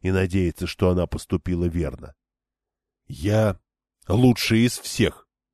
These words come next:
решительно заявила себе Самидзу. Так ей сказала Кацуане.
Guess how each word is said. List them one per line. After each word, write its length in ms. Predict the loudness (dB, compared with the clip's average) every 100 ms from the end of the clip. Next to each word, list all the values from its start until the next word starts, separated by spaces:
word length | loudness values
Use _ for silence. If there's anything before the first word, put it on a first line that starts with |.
| _ _
решительно 640 | -4 -2 0 -2 -2 -4 -4
заявила 460 | -2 0 0 -2
себе 280 | -4 -4 -6
Самидзу. 640 | -2 0 0 -2 -6 -12 -14 _ _ _ _ _ _
Так 220 | 4 6
ей 120 | 2
сказала 440 | 2 2 6 6 6
Кацуане. 720 | 2 2 8 8 8 2 -8